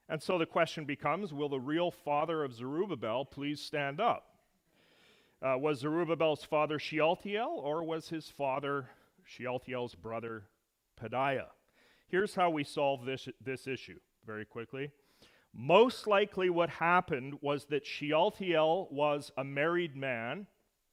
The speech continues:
but he and his wife did not bear a son. So that when Shealtiel died without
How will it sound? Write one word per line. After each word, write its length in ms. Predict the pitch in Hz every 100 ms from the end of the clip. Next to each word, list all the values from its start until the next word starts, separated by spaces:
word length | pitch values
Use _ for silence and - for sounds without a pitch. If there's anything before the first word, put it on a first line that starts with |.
| _ _ _ _ _ _ _ _ _ -
but 120 | 156
he 200 | 160 247
and 80 | 220
his 160 | 180
wife 440 | 156 165 175 208 131
did 180 | 180 151
not 400 | 156 160 - 135
bear 240 | 139 139
a 60 | 135
son. 560 | - 165 151 113 78 - _ _ _ _ _ _ _ _ _ _ _ _ _ _ _ _ _
So 380 | - - 240 277
that 360 | 190 139 160
when 140 | 151 156
Shealtiel 880 | - 170 185 226 - 185 165 127 104
died 600 | 131 247 262 135 123 139
without 560 | 143 135 127 165 214